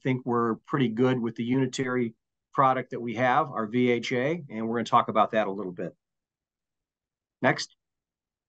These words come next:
So introduce our new Q series. Uh, those of you who may be familiar with our Vertipack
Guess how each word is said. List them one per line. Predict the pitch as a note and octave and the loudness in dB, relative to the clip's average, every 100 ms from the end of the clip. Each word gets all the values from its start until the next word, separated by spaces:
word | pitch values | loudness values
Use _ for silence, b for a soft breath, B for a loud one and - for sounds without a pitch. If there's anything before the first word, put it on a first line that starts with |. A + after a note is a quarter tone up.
| _ _ _ _ _ _ _ - - _ _ - | _ _ _ _ _ _ _ -14 -14 _ _ 0
So | - E3 E3 - - | 8 8 8 4 4
introduce | F#3 G3 F3 G3+ F#3 | 6 8 8 8 8
our | F3 | 8
new | F3 | 8
Q | F3 - G#3 | 6 6 6
series. | F3+ D3 G2+ - - - _ | 6 2 2 -2 -12 -16 _
Uh, | A2+ A2+ A2+ | -4 -2 4
those | D3 F3 F3+ | 8 8 8
of | E3 | 6
you | E3 | 6
who | C#3+ | 6
may | C#3+ C#3+ | 6 6
be | D3+ D#3+ | 6 2
familiar | E3+ E3 C#3+ C#3 | 2 4 4 4
with | C#3 C3 | 2 2
our | C3 A#2 B2 B2 | 0 0 -6 2
Vertipack | D3+ E3+ C3 A#2+ | 2 2 -2 -2